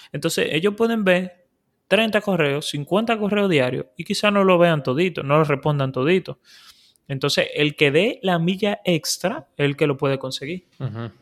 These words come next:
Speaker 2: Sí, no, cien por ciento. Entonces,
Speaker 1: Yo
Speaker 2: hay
Speaker 1: entiendo que debemos grabar un podcast nada más de esto, que diga becas en Estados Unidos.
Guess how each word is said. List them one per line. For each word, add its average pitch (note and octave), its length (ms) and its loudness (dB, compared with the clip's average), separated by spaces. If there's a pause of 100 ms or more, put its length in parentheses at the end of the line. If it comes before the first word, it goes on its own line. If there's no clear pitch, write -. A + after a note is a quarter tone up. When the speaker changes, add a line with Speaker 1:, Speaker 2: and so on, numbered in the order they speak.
(1600)
Speaker 2:
Sí, B2 220 -8
no, A#2 160 -4
cien A#2 160 -8
por B2+ 160 -8
ciento. B2 340 -6
Entonces, A#2 580 -8
Speaker 1:
Yo - 60 -16 (100)
Speaker 2:
hay E3+ 40 6
Speaker 1:
entiendo G#3 320 2
que F#3+ 80 6
debemos F#3 460 6
grabar F#3 280 6
un F3+ 160 0
podcast F3+ 400 0
nada D3 160 0
más D#3 160 2
de C#3 100 4
esto, C3 160 -4
que C3+ 100 -2
diga D3 260 -2 (140)
becas F#3+ 840 -2
en D3+ 160 -4
Estados D3+ 720 0
Unidos. C#3 640 -8